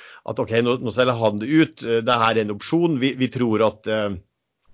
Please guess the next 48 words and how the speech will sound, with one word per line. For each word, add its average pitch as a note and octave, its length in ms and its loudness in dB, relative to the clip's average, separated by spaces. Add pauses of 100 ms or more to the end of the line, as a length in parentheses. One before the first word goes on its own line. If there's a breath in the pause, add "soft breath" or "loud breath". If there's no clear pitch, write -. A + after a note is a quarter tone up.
(140)
det - 120 -2
kommer A2 240 4
en G#2+ 120 2
handelsavtale, G2 680 -2
kanskje G#2+ 200 -6
de G2+ 80 -2
har G2+ 80 -4
litt G2 160 -8
signaler F2+ 320 -4
på F#2+ 80 -8
at F2+ 80 -14
det F#2+ 80 -16
kommer F#2+ 240 -4
en G2 80 -6
handelsavtale F2 680 -4
mellom F2 360 -6 (100)
Kina F2 400 -8
og, F2+ 380 -2
eh, F2 160 -4 (100)
U F#2 60 -4
S F2+ 180 -2
A, F3+ 80 8 (140)
og, A2+ 240 6
og G#2 240 0
at G2 100 -20
polysilikon F#2 680 -6 (500 loud breath)
kan G#2+ 160 0
bli G#2+ 160 -2
en A2 140 0
del G#2+ 160 2
av - 20 -4
det, E3 140 4 (340 loud breath)
så G3 140 0
ser D#3+ 180 4
de B2 140 -2
kanskje C3 260 0
da A2 160 2
at, - 140 -20
eh, F#2 260 -8 (140)
her A#2+ 180 4
har A2+ 140 4
de G#2 80 -2
en G#2+ 80 -4
mulighet G#2+ 340 -6
for A2 160 0
å, G2 140 -2 (640 soft breath)
for E3+ 180 2
å C#3 60 4